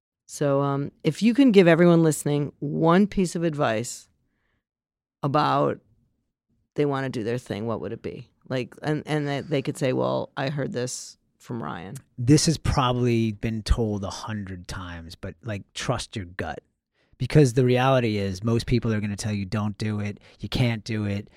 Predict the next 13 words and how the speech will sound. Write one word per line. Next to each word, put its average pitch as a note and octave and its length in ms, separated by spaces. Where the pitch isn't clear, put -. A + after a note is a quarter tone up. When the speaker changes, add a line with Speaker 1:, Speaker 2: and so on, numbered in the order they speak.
Speaker 2:
you're A#2 100
never A#2 300
gonna G#2+ 200
do G#2 240
it." G#2 200
That's D3+ 260
what D3 140
you're A#2 120
gonna G#2 180
get. E2 180
And G#2+ 300
they're D3 280
right. G3+ 300